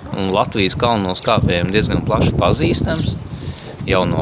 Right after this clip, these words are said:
padomju laikiem. Tur ir pāris Latvijas alpinistu paaudzes jau bijušas daudz un kāpušas, ja. Arī,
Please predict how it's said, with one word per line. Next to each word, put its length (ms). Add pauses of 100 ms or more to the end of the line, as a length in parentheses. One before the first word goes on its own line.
padomju 440
laikiem. 520 (280)
Tur 200
ir 200 (280)
pāris 640 (380)
Latvijas 460
alpinistu 640
paaudzes 840
jau 260 (100)
bijušas 580
daudz 460
un 160
kāpušas, 720
ja. 160 (580)
Arī, 280